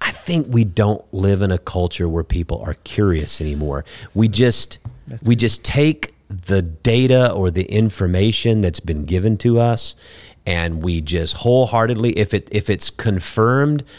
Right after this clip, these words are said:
Speaker 1: with our worldview or our thought process, we take it in.
Speaker 2: Yeah.
Speaker 1: And if it's not, we kick it out.
Speaker 2: That's right.
Speaker 1: And I, I know as a history major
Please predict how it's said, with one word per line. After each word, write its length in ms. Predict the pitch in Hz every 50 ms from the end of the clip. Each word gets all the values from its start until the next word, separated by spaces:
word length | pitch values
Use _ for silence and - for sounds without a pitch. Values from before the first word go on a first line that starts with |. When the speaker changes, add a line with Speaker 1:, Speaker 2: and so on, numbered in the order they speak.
| - - _ _
Speaker 1:
with 160 | 101 104 92
our 160 | 98 90 87
worldview 800 | 87 87 92 101 110 123 127 110 117 123 127 123 120 123 123 110
or 180 | 78 90 87 80
our 140 | 80 80
thought 360 | 80 - - 95 101 117 - -
process, 720 | - 135 135 123 - - 143 143 147 151 147 - - - - _ _ _ _ _ _
we 100 | 92 92
take 340 | - - 107 95 85 - 92
it 80 | 80
in. 260 | 76 73 71 71 92 - _ _ _
Speaker 2:
Yeah. 140 | - 143 95 - -
Speaker 1:
And 100 | 98 98
if 140 | 90 - 104
it's 200 | 95 - - -
not, 380 | 101 107 120 135 139 127 - - _ _ _ _
we 120 | - 90 87
kick 360 | - _ - - 110 98 -
it 80 | 90 76
out. 320 | 73 82 50 50 - -
Speaker 2:
That's 240 | - 131 123 - -
right. 120 | 120 117 - - _ _ _
Speaker 1:
And 580 | 107 104 101 98 95 95 92 92 90 90 87 - - _ _ _ _ _ - - -
I, 80 | - - - -
I 120 | - 110
know 300 | 117 120 127 127 120 113
as 180 | 107 101 92 -
a 140 | 95 87 80
history 420 | - 147 165 - - - 107 95
major 520 | 87 82 78 78 78 71 76 82 87 87